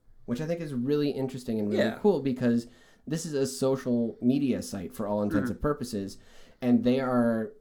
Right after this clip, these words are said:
Speaker 1: rewarding or getting rewarded for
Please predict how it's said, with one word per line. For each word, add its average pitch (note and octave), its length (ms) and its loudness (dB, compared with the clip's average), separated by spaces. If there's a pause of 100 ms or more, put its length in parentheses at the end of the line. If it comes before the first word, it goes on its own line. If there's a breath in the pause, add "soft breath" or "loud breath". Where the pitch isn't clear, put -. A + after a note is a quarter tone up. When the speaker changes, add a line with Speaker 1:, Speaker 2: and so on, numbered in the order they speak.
Speaker 1:
rewarding A#2+ 1000 4
or G#2+ 160 0
getting B2 380 2
rewarded G#2+ 540 2
for G#2 520 0